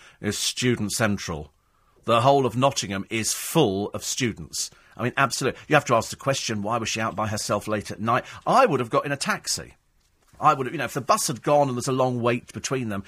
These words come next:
And Nottingham at night isn't the most pleasant place, I know, because I spent a few years up there. I know exactly what it's like. It is just a, it's like going to Leeds.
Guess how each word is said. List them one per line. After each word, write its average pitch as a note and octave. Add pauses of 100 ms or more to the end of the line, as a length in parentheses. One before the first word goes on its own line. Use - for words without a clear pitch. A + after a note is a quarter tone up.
(180)
And E3+
Nottingham G#3+
at -
night C#3+
isn't F3+
the D3
most D#3
pleasant B2+
place, G2
I C#3
know, A#2
because G#2+
I A2+
spent A2
a G#2
few A2+
years G2+
up -
there. - (360)
I A2
know A2+
exactly G#2+
what G2
it's E2+
like. F2+
It A#2
is C#3
just -
a, G#2+
it's A2
like A#2+
going A2+
to A2
Leeds. G#2